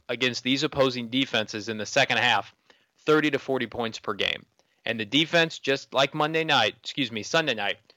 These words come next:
just has to do just enough to give Kyler Murray and that Cardinal offense that extra possession to really, I, I don't, I don't know what the best term to use is, but really just to defeat the will of the opposing team.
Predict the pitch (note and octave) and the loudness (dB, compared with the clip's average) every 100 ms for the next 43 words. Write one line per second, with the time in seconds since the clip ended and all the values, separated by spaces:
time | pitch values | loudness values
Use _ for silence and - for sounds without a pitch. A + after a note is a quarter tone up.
0 | _ _ - C3 D3+ - D#3 D#3 - - | _ _ -2 0 2 4 4 4 -4 -8
1 | B2+ G#2+ A#2 D3+ - D#3 B2+ A2 - A2 | -8 0 2 4 0 -2 0 0 -2 -4
2 | B2+ - C3+ C#3 C3+ C3 B2 B2 - _ | -4 0 2 2 0 0 0 -2 -8 _
3 | _ - A#2 B2+ - D#3+ D#3 C3+ C3+ C3 | _ -6 -2 -2 2 0 4 4 4 2
4 | A#2+ - G#2+ G#2+ C#3 C3+ - C#3 B2 A#2 | -4 0 0 2 0 -2 -4 -4 -2 2
5 | A#2+ - G#2 G2 _ _ _ _ _ - | 2 0 -6 -8 _ _ _ _ _ -20
6 | _ - D3 D#3 B3+ F#3+ G#2+ - _ _ | _ -10 -8 0 4 4 2 -8 _ _
7 | _ _ _ _ _ F2 - B1+ D3+ F3+ | _ _ _ _ _ -12 -10 -4 2 4
8 | - F3+ G3 C#3+ C#3 E3 F3 A#2+ C#3+ C#3+ | 4 2 4 4 4 4 2 2 2 2
9 | - - C#3 D3 D3 B2 A2 B2+ D3+ D#3 | 0 -4 -2 -2 -6 -8 -2 0 0 2
10 | E3 F3 - C3 - E3+ G3+ F3+ D#3 D3 | 2 2 2 -2 2 4 4 4 0 0
11 | - A2+ C3+ C#3 - C#3+ C3 A2+ G#2 A2+ | -6 -8 -4 -4 -4 -6 -2 -2 2 4
12 | A2 G#2 G#2 F#2 A2+ A2 G#2+ G2 - G2 | 4 2 -4 -2 0 0 -4 -12 -10 -10
13 | - | -10